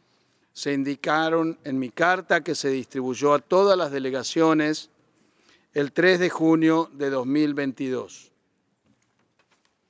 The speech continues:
La lista de candidatos propuestos aparece en la pantalla.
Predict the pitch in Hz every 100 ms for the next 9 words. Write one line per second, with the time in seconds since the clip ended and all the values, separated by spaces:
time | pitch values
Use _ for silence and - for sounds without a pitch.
0 | _ _ _ _ _ _ _ _ _ _
1 | _ _ _ _ _ _ 143 147 170 208
2 | - 202 180 175 147 156 147 147 139 151
3 | 165 170 - 165 156 139 - - _ _
4 | - - - _ _ _ _ _ _ _
5 | 143 147 135 180 185 165 - 175 190 -
6 | _ _ _ _ _ _ _ _ _ _
7 | _ _ _ _ _ _ _ _ _ _
8 | _ _ _ _ _ _ _ _ _ _
9 | _ - 139 147 151 151 160 156 147 143
10 | 143 151 120 - 107